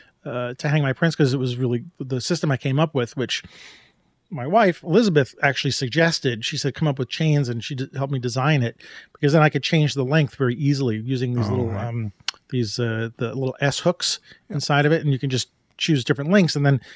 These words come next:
Speaker 1: it made it very easy to, to line the show up, uh, so that everything looked even. Uh,
Speaker 2: Very
Speaker 1: so
Speaker 2: cool.
Speaker 1: he's gonna use wire. I don't think it'll be an issue with mine, be-,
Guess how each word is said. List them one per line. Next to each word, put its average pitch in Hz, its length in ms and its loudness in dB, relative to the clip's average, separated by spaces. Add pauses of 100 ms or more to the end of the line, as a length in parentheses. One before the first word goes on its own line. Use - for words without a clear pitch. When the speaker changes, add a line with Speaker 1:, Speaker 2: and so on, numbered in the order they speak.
(120)
Speaker 1:
it 160 80 2
made 185 160 6
it 156 40 0
very 156 200 6
easy 156 340 6
to, 135 300 2 (480)
to 151 120 0
line 143 440 4
the 123 140 0
show 180 300 6
up, 123 200 0 (300)
uh, 120 420 -4
so - 140 -8
that 131 120 0
everything 131 240 0
looked 120 200 -4
even. 107 340 -2 (540)
Uh, 135 60 2
Speaker 2:
Very 127 120 0
Speaker 1:
so 170 120 4
Speaker 2:
cool. 151 60 6
Speaker 1:
he's 247 120 6
gonna 254 140 4
use 170 240 6 (580)
wire. 135 640 2 (400)
I 151 60 2
don't 208 200 4
think 202 220 2
it'll 220 100 8
be 180 140 6
an 170 60 4
issue 180 280 4
with 151 240 0
mine, 147 320 4
be-, 120 160 -2